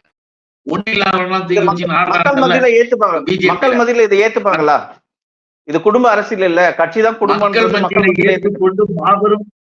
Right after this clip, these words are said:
Speaker 1: மக்கள் மத்தியில ஏ-, சார், மக்கள் மத்தியில ஏற்றுக்கொண்டு மாபெரும் வெற்றியை நாற்பதுக்கு நாற்பது கொடுத்தது மட்டுமல்ல, எங்க தலைவர் பொறுப்பேற்றுக் கொண்டதற்கு பிறகு அனைத்து தேர்தலிலும் திமுக வெற்றி மேல் வெற்றி பெறுகிறது.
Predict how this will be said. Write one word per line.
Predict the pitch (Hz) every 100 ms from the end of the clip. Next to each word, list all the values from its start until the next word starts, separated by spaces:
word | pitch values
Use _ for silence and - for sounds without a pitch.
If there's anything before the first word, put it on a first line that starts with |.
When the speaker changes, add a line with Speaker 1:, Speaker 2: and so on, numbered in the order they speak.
| -
Speaker 1:
மக்கள் | 160 160 226 214
மத்தியில | 196 190 190 202 202
ஏ-, | 175 180 175
சார், | 147 151 120
மக்கள் | 127 - 180
மத்தியில | 170 175 170 156
ஏற்றுக்கொண்டு | 170 170 - 170 156
மாபெரும் | - 160 180 175 165
வெற்றியை | 165 160 175 175
நாற்பதுக்கு | 147 175 175 175 175 170 151
நாற்பது | 160 - 175 170
கொடுத்தது | 175 170 - 160
மட்டுமல்ல, | 156 156 180 - 147 113 _ _ _ -
எங்க | 139 139 -
தலைவர் | - 175 185 175 175
பொறுப்பேற்றுக் | - 180 185 175 175 160
கொண்டதற்கு | 160 165 160 156 160
பிறகு | 165 180
அனைத்து | 151 151 165 - 311
தேர்தலிலும் | 170 175 170 170 175 170
திமுக | 170 170 165 156 147
வெற்றி | 139 - 180
மேல் | 165 156
வெற்றி | 156 151
பெறுகிறது. | 143 143 135 127